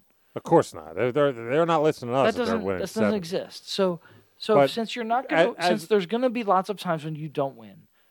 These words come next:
Speaker 2: a prerequisite for you doing this activity and enjoying it and having fun, you have to be okay with sometimes losing.
Speaker 1: Hundred percent,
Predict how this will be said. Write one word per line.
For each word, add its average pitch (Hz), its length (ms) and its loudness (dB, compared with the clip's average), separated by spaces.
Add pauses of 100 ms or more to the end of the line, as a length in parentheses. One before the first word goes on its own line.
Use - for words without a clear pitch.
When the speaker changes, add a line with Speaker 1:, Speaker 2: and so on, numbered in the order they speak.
(460)
Speaker 2:
a 160 80 0
prerequisite 208 1300 -8
for - 160 -16
you 170 120 -4
doing 170 400 -4
this 127 320 -8 (180)
activity 123 760 -8
and 131 160 -12
enjoying 135 760 -6
it 92 40 -20
and 92 100 -20
having 113 220 -16
fun, 104 420 -14 (440)
you 151 180 -12 (320)
have 160 280 -6
to - 100 -20
be 151 120 -8
okay 135 360 -8
with 113 160 -14
sometimes 104 500 -20
losing. - 240 -20 (840)
Speaker 1:
Hundred 101 200 -6
percent, - 280 -20